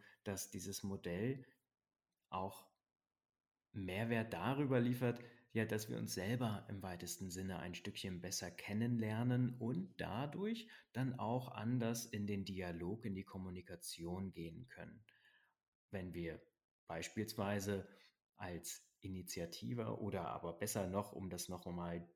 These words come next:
den, den diametralen Konflikt ein bisschen mit aufzunehmen, wenn wir als stetiger Typ, wie ich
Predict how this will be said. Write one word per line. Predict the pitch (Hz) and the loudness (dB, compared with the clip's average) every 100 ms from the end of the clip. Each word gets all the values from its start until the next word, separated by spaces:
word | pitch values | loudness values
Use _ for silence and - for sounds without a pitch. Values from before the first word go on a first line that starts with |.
| - | -6
den, | 90 87 - - - | -4 -6 -14 -20 -4
den | 98 | -2
diametralen | 90 101 107 113 113 110 - 101 107 | 0 2 2 2 0 -2 -2 0 2
Konflikt | 117 107 107 143 - | 2 0 0 -2 0
ein | 117 110 | 0 2
bisschen | 113 110 | 2 2
mit | 107 - | 0 2
aufzunehmen, | 98 113 - 113 104 107 104 - - - | 0 -2 0 2 6 4 2 -6 -16 -2
wenn | 104 104 | 2 4
wir | 104 101 - | 4 4 2
als | 98 - | 0 -2
stetiger | - 104 123 131 117 110 | -2 2 4 4 4 2
Typ, | - - 87 - | 0 0 0 -2
wie | 110 104 131 | -4 -2 -2
ich | - - | -4 -10